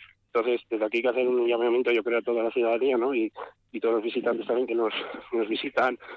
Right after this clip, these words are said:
en las temporadas, a lo mejor, de vendimia, temporerismo, ¿no? Eh, y los propios ciudadanos de La Guardia, ¿eh?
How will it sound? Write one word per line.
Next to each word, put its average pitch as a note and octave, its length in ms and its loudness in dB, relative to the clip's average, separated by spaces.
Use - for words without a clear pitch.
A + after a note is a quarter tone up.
en B2 80 2
las A2+ 100 0
temporadas, B2 480 2
a B2 40 -2
lo B2 80 0
mejor, A#2 320 0
de B2+ 100 0
vendimia, B2+ 460 2
temporerismo, A#2+ 680 0
¿no? D3 280 2
Eh, A#2+ 420 2
y D3 60 4
los C3 100 2
propios D#3 260 0
ciudadanos G2+ 320 0
de F#2+ 60 -6
La G#2 60 -2
Guardia, C3+ 260 2
¿eh? D#3+ 80 0